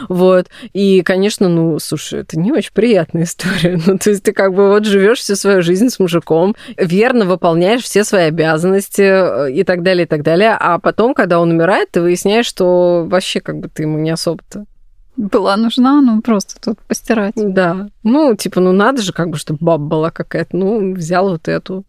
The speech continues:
Speaker 2: Ну, она сама же пришла к нему как бы жить, а
Speaker 1: Мгм.
Speaker 2: потом он на ней женился.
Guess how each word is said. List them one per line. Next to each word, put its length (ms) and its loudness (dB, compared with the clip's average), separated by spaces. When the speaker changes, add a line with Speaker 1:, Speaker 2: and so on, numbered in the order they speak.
Speaker 2:
Ну, 240 4
она 180 2
сама 300 2
же 100 -6
пришла 380 -4
к 120 -20
нему 180 -2
как 160 -10
бы 80 -4
жить, 480 -6
а 120 -2
Speaker 1:
Мгм. 220 0
Speaker 2:
потом 280 2
он 80 4
на 100 0
ней 200 0
женился. 640 -2